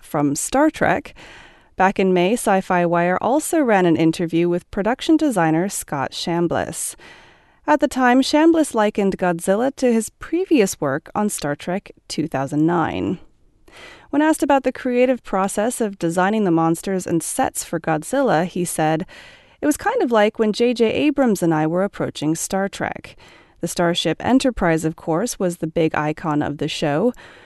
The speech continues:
We had to take that seriously in terms of what it represented, but that didn't in any way mean that we had to reproduce it literally or just tweak it a little bit and send it off again."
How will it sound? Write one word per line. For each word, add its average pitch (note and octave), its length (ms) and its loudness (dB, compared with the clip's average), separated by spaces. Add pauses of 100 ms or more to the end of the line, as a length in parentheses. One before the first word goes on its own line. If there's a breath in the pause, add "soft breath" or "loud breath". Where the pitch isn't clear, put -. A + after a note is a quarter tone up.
(140 loud breath)
We A#3 80 -2
had D4+ 220 0
to F4+ 60 -4
take C#4+ 240 0
that G#3+ 200 -2
seriously B3+ 800 0
in F#3 120 0
terms F3+ 320 -2
of E3+ 100 -6
what E3 180 0
it D#3 120 -2
represented, F#3+ 840 0 (280)
but - 120 -6
that A#3+ 220 2
didn't E4+ 300 2
in A3 240 0
any F4 220 2
way G3 180 4
mean E3+ 420 2
that - 100 -4
we F#3+ 100 -4
had F3 280 -4
to F#3+ 120 -6
reproduce F3 560 -4
it - 140 -4
literally F#3 720 -2 (200)
or D4+ 220 2
just G3 300 -4
tweak D#4 300 -2
it B3 80 2
a G3 40 -2
little E3 240 -4
bit - 360 -4
and A3 160 -2
send C#3+ 240 -6
it - 80 -6
off E3+ 240 -6
again." - 480 -8